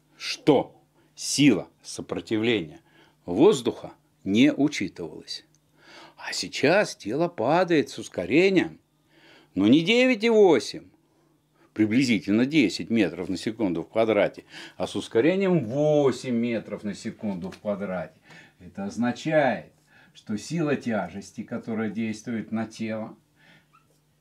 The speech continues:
и есть ещё сила сопротивления воздуха. Вот всё. То есть, если я сейчас выбираю ось Y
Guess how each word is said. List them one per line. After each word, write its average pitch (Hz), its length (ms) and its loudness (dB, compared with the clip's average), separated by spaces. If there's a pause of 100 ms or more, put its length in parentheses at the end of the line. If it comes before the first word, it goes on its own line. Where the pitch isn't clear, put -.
(340)
и 160 340 0
есть 147 560 -2
ещё 139 320 -4
сила 151 320 -4
сопротивления 117 880 -4
воздуха. 120 800 -6 (840)
Вот 101 260 -4
всё. 113 420 -4 (420)
То 104 80 -6
есть, 98 180 -6
если 151 320 -6
я 147 140 0
сейчас 117 520 -6
выбираю 113 640 0
ось 117 540 -4 (100)
Y 107 440 -6